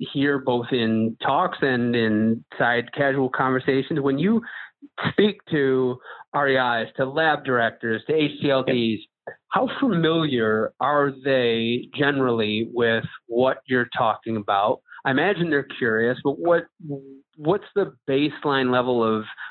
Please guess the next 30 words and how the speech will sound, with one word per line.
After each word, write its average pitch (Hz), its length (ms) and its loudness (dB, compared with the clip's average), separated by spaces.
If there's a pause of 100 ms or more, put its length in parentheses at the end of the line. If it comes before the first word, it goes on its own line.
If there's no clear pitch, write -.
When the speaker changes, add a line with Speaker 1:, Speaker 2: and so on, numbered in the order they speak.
Speaker 1:
of 110 140 2 (140)
interest 180 600 0
and 131 420 0
background 113 520 2
knowledge? 90 360 0 (400)
Speaker 2:
So 190 440 2
all 214 280 2
of 220 80 -4
the 208 80 -4
people 180 280 0
you 160 140 2
mentioned, 131 440 -2
they're 143 160 2
all 170 420 0 (440)
domain 151 520 2
experts, - 540 -4
I 160 140 2
would 165 260 0
say, 156 240 4
and 139 80 2
I 135 120 0
speak - 200 -6
to 143 160 0
a - 20 4
lot 143 480 2
of 135 120 -4
domain 131 260 0
experts, 107 440 -4
whether 131 300 2
it's 117 140 -2